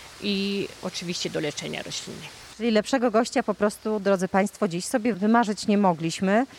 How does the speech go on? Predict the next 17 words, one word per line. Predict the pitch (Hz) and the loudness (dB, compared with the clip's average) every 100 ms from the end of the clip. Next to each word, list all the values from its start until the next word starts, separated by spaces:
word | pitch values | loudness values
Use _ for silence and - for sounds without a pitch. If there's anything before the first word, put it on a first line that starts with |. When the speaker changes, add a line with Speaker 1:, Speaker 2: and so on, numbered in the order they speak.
| - - - - - | -20 -20 -20 -8 2
Speaker 2:
I | |
jesteśmy | 226 220 381 392 | 4 4 0 0
w | - | 2
pani | 285 277 | 2 2
królestwie. | 240 240 165 - 165 | 4 4 4 0 -2
To | - | 2
jest | 427 392 - - | 2 0 -4 -2
pawilon | 262 175 185 220 240 - - - - | 0 2 2 4 2 -2 -10 -20 0
tropiku. | - 262 208 - 139 165 - - | 2 2 0 -2 -6 -6 -12 -2
Speaker 1:
Tak, | 185 - - | 0 0 -4
to | 214 | -4
jest | 214 - | -4 -2
pawilon | 196 175 185 190 | -2 0 -2 -2
tropików. | 170 - 160 - 208 - | -4 -4 -8 -8 -8 -8
Chcemy | - 220 208 185 165 - | -6 -2 0 -2 -2 -6
zwiedzającym | 165 180 190 185 180 185 165 - 165 156 156 | -8 -4 -2 0 -2 -2 -4 -4 -6 -6 -8
pokazać, | 190 - 185 175 160 - | -8 -2 -2 -2 -4 -6